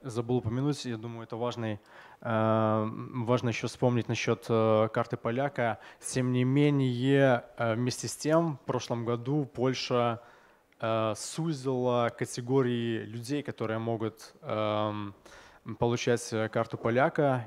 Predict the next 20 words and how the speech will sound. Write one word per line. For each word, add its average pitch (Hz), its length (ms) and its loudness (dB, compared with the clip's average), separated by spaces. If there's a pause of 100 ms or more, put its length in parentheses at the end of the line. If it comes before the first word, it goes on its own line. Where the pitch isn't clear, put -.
И 113 760 0 (320)
изначально 120 840 0
в 113 380 2
законе 120 420 -2
"Карта - 280 -4
поляка", 120 640 0 (400)
эм, 110 640 0 (760)
возможность, 123 760 2
э, 113 320 2 (140)
получить, 117 640 -4
э, 110 320 2 (220)
этот 113 200 -4
документ 127 680 0
обладали, 117 960 2 (300)
э, 113 440 0
белорусы, 123 880 0
у 117 80 0
которых, 120 580 0
э, 110 160 0
предки 127 840 0